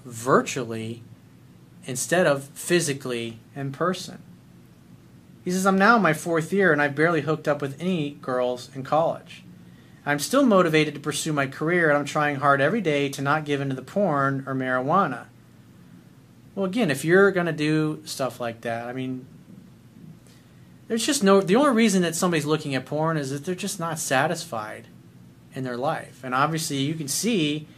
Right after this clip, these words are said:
you went be-, from being successful to smoking weed, and smoking weed made you wanna check out,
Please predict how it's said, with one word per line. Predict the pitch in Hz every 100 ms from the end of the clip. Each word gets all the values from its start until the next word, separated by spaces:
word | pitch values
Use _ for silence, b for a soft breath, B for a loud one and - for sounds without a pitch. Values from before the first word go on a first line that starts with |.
| B B -
you | 147
went | 190 175
be-, | 175 175
from | - 156
being | 170 240 233
successful | - - 139 123 113 - 120 131 135
to | - 143
smoking | - 156 170 208
weed, | 135 120 117 123 151 B B B -
and | 143
smoking | 139 160 160 143
weed | 160 190 170 160
made | 147 147 139
you | 143
wanna | 143 143
check | 135 - 147 143
out, | 185 196 165 170